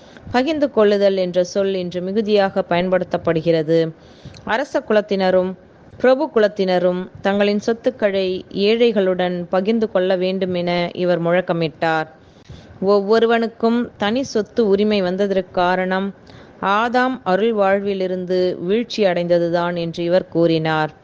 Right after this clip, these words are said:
அரச குலத்தினர் இதை கேட்டு பொறுக்காமல் காதுகளை அடைத்து கொண்டனர். அலெக்சாண்ட்ரியா நகரின் ஆயர்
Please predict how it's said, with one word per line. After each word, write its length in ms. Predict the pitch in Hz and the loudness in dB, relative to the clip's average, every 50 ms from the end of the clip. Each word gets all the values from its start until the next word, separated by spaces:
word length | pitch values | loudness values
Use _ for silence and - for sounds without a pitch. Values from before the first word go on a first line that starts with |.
| - - - - - - - - - | -20 -20 -20 -20 -20 -20 -20 -18 -10
அரச 320 | - 202 214 247 311 - - 330 | -4 -2 -2 -2 -2 0 -2 -2
குலத்தினர் 680 | - - 226 220 214 - 202 185 185 185 180 175 - - | 2 2 2 2 2 0 -2 -2 -2 0 0 -2 -2 -2
இதை 220 | - 185 180 190 185 | -2 0 2 2 2
கேட்டு 320 | - - 208 214 208 - 196 | 0 0 -2 -2 0 -2 -4
பொறுக்காமல் 640 | 160 - 185 185 185 - - 185 180 180 175 175 180 180 185 175 - - - - | 0 2 2 2 2 0 -2 -2 -2 0 0 2 2 0 0 -4 -10 -20 -12 -4
காதுகளை 580 | - 196 196 214 240 240 233 208 196 185 180 175 | -2 0 2 2 2 2 0 0 0 0 2 2
அடைத்து 380 | 175 170 165 185 190 180 - 196 | 0 0 0 -2 -2 -4 -8 -6
கொண்டனர். 600 | - 170 160 160 160 160 156 156 156 156 151 - - - - - - - - - - - - - | -4 -4 -2 -2 -2 -2 -2 -2 -4 -4 -4 -6 -8 -18 -20 -20 -20 -20 -20 -20 -20 -20 -14 -6
அலெக்சாண்ட்ரியா 840 | 196 202 240 277 269 240 - 285 269 269 262 247 269 254 254 247 247 254 | -4 -2 -2 -2 -4 -4 -2 -2 0 0 -2 -2 -2 0 0 0 0 0
நகரின் 560 | 240 202 185 180 196 185 180 180 180 180 175 | -2 -2 -4 -2 -2 -2 -2 -2 -2 -4 -4
ஆயர் 460 | 170 175 175 175 175 175 175 180 175 | -4 -2 0 0 2 2 2 0 -2